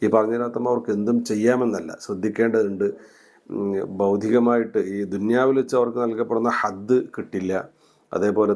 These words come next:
തന്നെ അല്ലാഹു തആല അവർക്ക് അഫു ചെയ്യും. ഇതൊക്കെയാണ് പറഞ്ഞതിന് താല്പര്യം. എങ്കിലും ശ്രദ്ധിച്ച് ജീവിക്കേണ്ടത് അനിവാര്യമാണ്. കുട്ടികൾ, അവരുടെ ചെറുപ്പത്തിലുള്ള ശീലമാണ്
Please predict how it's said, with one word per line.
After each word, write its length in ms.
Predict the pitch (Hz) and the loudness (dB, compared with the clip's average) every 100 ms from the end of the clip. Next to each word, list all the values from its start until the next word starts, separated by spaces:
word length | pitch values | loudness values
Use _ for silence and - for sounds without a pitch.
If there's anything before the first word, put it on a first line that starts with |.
| 107 | 0
തന്നെ 160 | 98 101 | -2 0
അല്ലാഹു 420 | 95 98 101 104 | 0 0 -2 -2
തആല 140 | 104 101 | 0 0
അവർക്ക് 260 | 98 98 | 0 -2
അഫു 260 | 90 85 120 | -4 -2 -4
ചെയ്യും. 340 | 117 90 80 - - | -2 -6 -8 -14 -14
ഇതൊക്കെയാണ് 380 | 87 - 110 110 | -8 -2 0 2
പറഞ്ഞതിന് 320 | 113 113 113 | 0 -2 -2
താല്പര്യം. 460 | 107 101 110 85 87 - _ _ - | -4 -2 -2 -2 -6 -12 _ _ -6
എങ്കിലും 400 | 101 101 107 - | -2 2 2 0
ശ്രദ്ധിച്ച് 640 | - 104 98 92 117 117 | -2 0 0 0 0 2
ജീവിക്കേണ്ടത് 960 | 127 117 95 101 110 117 123 120 120 110 | 0 0 -4 0 0 2 2 2 2 0
അനിവാര്യമാണ്. 600 | 98 98 95 87 85 82 | -2 -6 -6 -8 -8 -10
കുട്ടികൾ, 420 | 80 - 82 - - | -12 -12 -12 -12 -8
അവരുടെ 220 | 87 90 92 | -6 -4 -4
ചെറുപ്പത്തിലുള്ള 640 | - 95 - 101 101 104 | -2 -2 0 -2 0 0
ശീലമാണ് 720 | - 101 98 101 98 98 101 | -2 -4 -2 0 0 0 -2